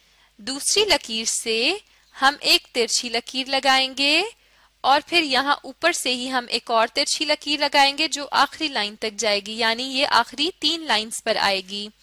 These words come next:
इस तरह ये बन जाएगा स्मॉल वाई। अब इन तस्वीर की जानिब आइए। सबसे पहले इस तस्वीर को देखकर बताएं कि ये क्या है।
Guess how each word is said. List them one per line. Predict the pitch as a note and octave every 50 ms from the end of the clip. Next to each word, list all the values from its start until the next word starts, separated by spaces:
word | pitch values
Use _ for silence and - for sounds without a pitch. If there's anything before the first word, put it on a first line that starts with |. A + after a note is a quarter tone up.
| - - - - - - - - _ -
इस | F4 E4 -
तरह | - C#4 B3+ C4 C4 A3+ A#3+
ये | C4+ C4 A3+ C4 C4+
बन | G#3+ A3 G#3+ A3 A3+
जाएगा | A3 G#3 G3 G3+ G3 G#3 A3+ C#4
स्मॉल | D#4+ - - - B3 A3 G#3+ G#3 G#3 G#3 G#3 A3+ C#4+ F4 F4+ - _ _ _ _ B3
वाई। | A3 A#3 C#4 D4 D#4 D#4 D4 C4 A#3 G#3+ G3 F#3 F#3+ G#3+ G#3+ - _ _ _ _ _ _ _ _ _ _ - - _ _ _ _ _ _ _ -
अब | C#4+ E4+ F4+ - -
इन | - B3+ C#4
तस्वीर | C#4+ - D4 D#4 - - E4+ E4 D4+ C#4 D4 E4 F4
की | - - E4 D4
जानिब | A3+ B3+ G#3+ G3 G3 G3+ G3+ -
आइए। | - G3+ G3+ G3+ G3+ G3 G3+ G3+ G3 G3+ G#3 - _ _ _ _ - - - - - - _
सबसे | - - E4 E4 - - G#4+
पहले | G#4 - C#4 C#4 D4+ C#4+ C#4+
इस | - - C#4+ - -
तस्वीर | D4+ D4 - - C4+ C4+ C#4+ -
को | - - -
देखकर | A3 A3+ A#3 A#3+ - C4+ C4 A#3+
बताएं | A3 B3 - - A3+ G#3+ G#3+ A#3+ C#4 D4
कि | - D#4
ये | D4+ C4 A3+ A#3 A#3+ C4
क्या | - - C4 A3 G#3
है। | G#3+ A#3+ A#3 B3 A3 A3+ A#3 B3+ D#4 G4+